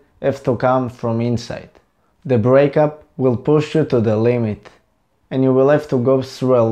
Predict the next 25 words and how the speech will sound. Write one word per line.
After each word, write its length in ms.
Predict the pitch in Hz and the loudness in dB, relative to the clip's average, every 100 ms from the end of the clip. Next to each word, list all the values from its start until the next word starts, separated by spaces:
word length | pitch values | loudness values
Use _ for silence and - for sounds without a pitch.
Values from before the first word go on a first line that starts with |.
| 123 | 2
long 280 | 131 131 110 | 2 0 0
journey. 520 | 120 117 113 104 - _ _ _ _ | 0 0 -2 -6 -12 _ _ _ _
Not 300 | 139 139 135 | -4 -4 -4
very 440 | 131 123 123 117 110 | -2 2 4 4 2
long, 360 | 113 127 135 - - | 0 -2 -8 -12 -10
it 140 | 117 | -4
depends 460 | 107 101 120 110 - | -2 -2 -2 -2 -6
on 100 | 110 | -6
you, 320 | 104 107 139 - _ _ _ - | -6 -6 -10 -14 _ _ _ -4
but 220 | 120 120 | -2 0
it 160 | 117 | -2
will 160 | 120 117 | 0 0
take 300 | 127 127 - | 2 0 0
time, 240 | 117 104 - _ _ _ - | -4 -4 -8 _ _ _ -8
and 140 | 127 | -2
you 60 | 131 | 0
have 160 | 139 | 0
to 100 | - | 0
be 160 | 131 135 | 0 2
ready 720 | 120 120 123 120 123 120 120 _ _ _ _ | 2 2 2 2 0 -4 -8 _ _ _ _
to 160 | 123 120 | -2 2
do 120 | 131 | 2
whatever 520 | 131 123 123 120 123 | 2 0 0 2 2
you 180 | 113 110 | 0 -2
need 340 | 110 120 117 | -2 -2 -4